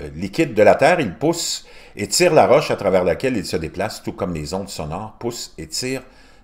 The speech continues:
l'air. L'onde S, c'est le deuxième type d'onde corporelle, euh, ou l'onde secondaire, c'est la deuxième vague que vous ressentez lors d'un tremblement de terre. L'onde S est plus lente que l'onde P et ne peut se déplacer qu'à travers la roche solide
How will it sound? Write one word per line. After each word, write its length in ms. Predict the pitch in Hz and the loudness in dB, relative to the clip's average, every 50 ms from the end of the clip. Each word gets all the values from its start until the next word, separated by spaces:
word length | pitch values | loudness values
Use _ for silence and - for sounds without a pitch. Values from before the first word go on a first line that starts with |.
| - | -16
l'air. 680 | - 80 98 120 131 127 120 104 87 76 76 - - - - - - - - _ _ - - - - - - - - _ - - _ - - | -6 4 6 8 8 8 6 4 0 -4 -8 -10 -14 -18 -20 -20 -20 -20 -20 _ _ -20 -20 -20 -20 -20 -20 -20 -20 _ -20 -20 _ -12 0
L'onde 340 | 82 92 95 92 78 71 - - | 2 4 4 4 2 -4 -2 2
S, 640 | 131 180 202 - - - - - - - - - - - - - - | 2 2 2 2 0 0 0 -2 -4 -6 -10 -16 -20 -20 -20 -20 -18
c'est 100 | - - | -12 -10
le 80 | 82 76 | -10 -6
deuxième 340 | 82 87 80 85 85 78 78 | -6 -6 -4 -4 -6 -6 -6
type 380 | - - 151 147 - - - | -6 -6 -6 -6 -6 -14 -8
d'onde 260 | 80 90 87 82 76 | -4 -4 -4 -4 -4
corporelle, 600 | - - 92 - - - 78 78 101 156 170 180 170 156 - - - - - - - - - - - - | -4 -6 -6 -4 -4 -8 -4 -4 -4 -4 -4 -8 -12 -14 -16 -18 -20 -20 -20 -20 -20 -20 -20 -20 -16 -10
euh, 180 | - 78 78 - - | -8 -8 -8 -8 -6
ou 180 | 90 87 87 | -6 -6 0
l'onde 380 | 82 92 95 98 98 85 80 85 | 2 2 2 2 0 -2 -4 -6
secondaire, 760 | 78 - - - 185 160 160 123 101 87 92 107 147 170 165 | -4 -2 2 2 4 4 4 2 4 2 2 0 0 -4 -8
c'est 100 | - - | -10 -4
la 140 | 104 95 90 | -2 -2 -2
deuxième 340 | 85 98 95 80 87 80 78 | -2 -4 -6 -4 -6 -8 -6
vague 240 | 73 85 95 113 120 | -4 -6 -6 -6 -8
que 100 | - 87 | -10 -10
vous 120 | 78 80 | -8 -8
ressentez 420 | 78 80 - - 80 73 - 117 | -8 -8 -8 -10 -10 -10 -10 -10
lors 220 | 113 101 87 78 78 | -8 -8 -8 -8 -8
d'un 140 | 78 78 73 | -10 -12 -12
tremblement 440 | - - 104 98 85 80 76 73 | -12 -10 -10 -8 -8 -8 -8 -8
de 60 | 71 - | -8 -10
terre. 180 | 117 117 110 | -10 -10 -6
L'onde 340 | 92 90 92 87 76 - - - - | -4 -4 -4 -4 -6 -8 -16 -6 -2
S 460 | 135 156 151 - - - - - - - - - - - - - - | -2 0 0 -2 -4 -4 -6 -8 -10 -16 -20 -20 -20 -20 -20 -16 -16
est 40 | - | -16
plus 200 | - - 147 139 | -8 0 2 6
lente 280 | 107 104 - 170 180 - | 6 6 4 4 -4 -2
que 80 | - | -2
l'onde 300 | 107 98 92 85 78 - | 2 2 2 0 0 -6
P 160 | - 90 - - - | -10 -10 -10 -8 -10
et 100 | 85 82 | -10 -8
ne 100 | 85 78 | -8 -10
peut 200 | - - 120 127 | -6 -6 -8 -8
se 140 | - - | -6 -8
déplacer 420 | 82 78 80 76 76 73 - - 135 | -6 -6 -6 -8 -8 -8 -8 -8 -8
qu'à 120 | - - | -8 -8
travers 320 | - - 82 78 95 98 85 | -8 -8 -6 -4 -4 -4 -4
la 100 | 80 76 | -6 -4
roche 260 | - 117 120 - - | -4 -4 -4 -6 -8
solide 420 | - - 80 73 76 85 101 - | -6 -6 -6 -6 -8 -12 -12 -18